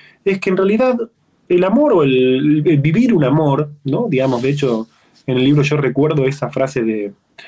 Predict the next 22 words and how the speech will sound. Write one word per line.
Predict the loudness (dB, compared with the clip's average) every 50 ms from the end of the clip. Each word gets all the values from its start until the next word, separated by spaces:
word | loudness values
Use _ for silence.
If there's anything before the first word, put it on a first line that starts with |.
| -12 -6
André | -2 0 0 2 2 2
Marois | 2 0 2 2 2 2 2 0 0
que | 0 -2
dice | 0 -2 -2 -4 -4 -4 -4 -4 -4 -6 -10 -12 -16 _ _ _ _ _ _ _ _ _ _ _ _ _ _ _ -12 -8
que | -6 -4
para | -2 -2 0 0
vivir, | 0 0 2 2 0 0 0
para | -2 -2 -2 0
morir | 0 0 0 0 0 0
de | 0 0
amor, | 0 0 0 0 0
dice, | -2 -2 -4 -6
o |
sea, | -6 -6 -6 -4
para, | -4 -4 -4
en | -4
realidad | -2 -2 -2 0
para | 0 0 0 0
vivir | 2 2 2 0
un | 0 0
gran | 0 -2 0
amor, | 0 0 0 0 -2 -4